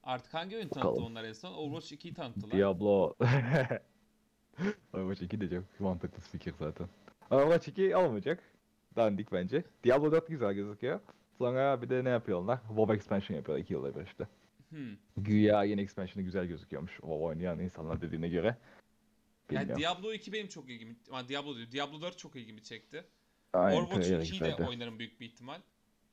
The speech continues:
Speaker 1: Ama
Speaker 2: Overwatch iki.
Speaker 1: yani diğer, biliyorum, Blizzard ben zaten şeyde hiç giremedim. Ona üzülüyordum eskiden. StarCraft evreninden çok bir şey bilmiyorum diye üzülüyordum. Ama o ev-
Speaker 2: StarCraft iki çok iyi bence şeyi.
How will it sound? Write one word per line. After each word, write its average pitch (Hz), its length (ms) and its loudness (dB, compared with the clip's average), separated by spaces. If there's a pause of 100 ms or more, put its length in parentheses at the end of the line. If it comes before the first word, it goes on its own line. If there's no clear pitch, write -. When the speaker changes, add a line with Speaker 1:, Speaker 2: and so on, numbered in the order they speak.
(960)
Speaker 1:
Ama 135 200 -6
Speaker 2:
Overwatch 190 260 -4
iki. 78 460 -2 (680)
Speaker 1:
yani 120 340 -8
diğer, 131 260 -6 (420)
biliyorum, 151 360 -12
Blizzard 165 560 -10
ben 185 100 -4
zaten 202 220 -6
şeyde 196 280 -8
hiç 196 200 -12
giremedim. 160 360 -8
Ona 147 140 -10
üzülüyordum 165 420 -10
eskiden. 107 360 -10 (220)
StarCraft 156 560 -8
evreninden 147 500 -6
çok 143 200 -14
bir - 60 -18
şey 139 200 -8
bilmiyorum 120 520 -12
diye 117 140 -12
üzülüyordum. 120 520 -12 (1200)
Ama 139 260 -10
o 147 120 -8
ev- 147 60 -2
Speaker 2:
StarCraft 110 580 0
iki 95 380 -6 (460)
çok 85 200 -12
iyi 80 180 -8
bence 80 280 -8
şeyi. 87 300 -10